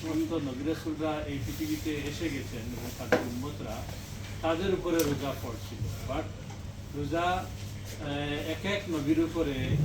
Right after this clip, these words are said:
এক এক, এক এক স্টাইলে এক এক ধরনের ফরজ ছিল। যেমন আমাদের উপরে এক মাস রোজা রাখার কথা বলা হয়েছে, অন্য নবী রাসূলদের উপরে এরকম এক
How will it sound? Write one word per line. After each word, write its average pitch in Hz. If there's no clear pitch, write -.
এক -
এক, 196
এক -
এক 175
স্টাইলে 160
এক 143
এক 156
ধরনের 147
ফরজ -
ছিল। -
যেমন 151
আমাদের 147
উপরে 147
এক 170
মাস 156
রোজা 139
রাখার 139
কথা 127
বলা -
হয়েছে, 101
অন্য 147
নবী 160
রাসূলদের 156
উপরে 147
এরকম 139
এক 135